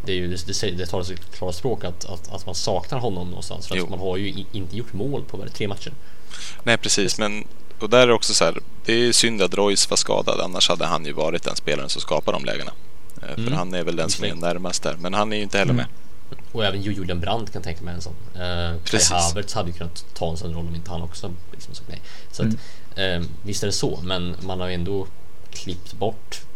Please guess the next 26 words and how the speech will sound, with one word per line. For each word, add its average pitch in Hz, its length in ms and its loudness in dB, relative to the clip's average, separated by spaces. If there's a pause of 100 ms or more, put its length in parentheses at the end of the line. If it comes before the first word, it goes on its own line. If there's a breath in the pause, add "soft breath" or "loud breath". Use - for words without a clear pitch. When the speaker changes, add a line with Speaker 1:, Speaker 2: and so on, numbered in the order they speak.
(100)
Speaker 1:
ja, 101 80 0
men, 90 360 0
ja, - 100 -2
men 85 180 0 (440)
nästan 101 160 -2
skrämt 143 420 0
bort, - 280 -2
kan 87 120 -2
man 85 120 0
väl 85 100 0
säga, 87 220 -2
eh, 85 760 -2
en 87 100 0
spelare 82 360 0
som 87 120 -2
hade 82 120 0
varit 82 140 -2
självklar 90 600 0
och 85 220 0
som, 85 300 0 (540)
ja, - 80 -2
men, 85 140 0
som 85 240 0 (560)
absolut - 360 -2
hade - 120 -2
kunnat - 340 -2